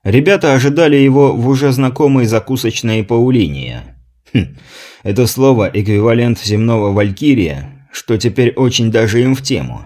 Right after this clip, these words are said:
Что ни говори, а две воительницы у них на борту имеются.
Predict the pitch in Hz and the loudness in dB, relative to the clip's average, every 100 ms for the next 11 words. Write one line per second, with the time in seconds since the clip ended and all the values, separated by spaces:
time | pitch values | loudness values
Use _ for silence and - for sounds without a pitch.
0 | - _ _ _ _ _ - - 165 170 | -20 _ _ _ _ _ -14 -6 -4 0
1 | 147 143 139 156 139 - 101 123 147 131 | 2 2 4 2 2 -2 -4 0 2 4
2 | 127 139 143 135 127 135 120 113 110 135 | 4 2 2 0 0 0 0 -2 -2 -2
3 | 123 113 117 117 127 117 87 90 98 - | -2 -2 -2 0 0 0 0 -2 -4 -8
4 | 67 58 | -14 -16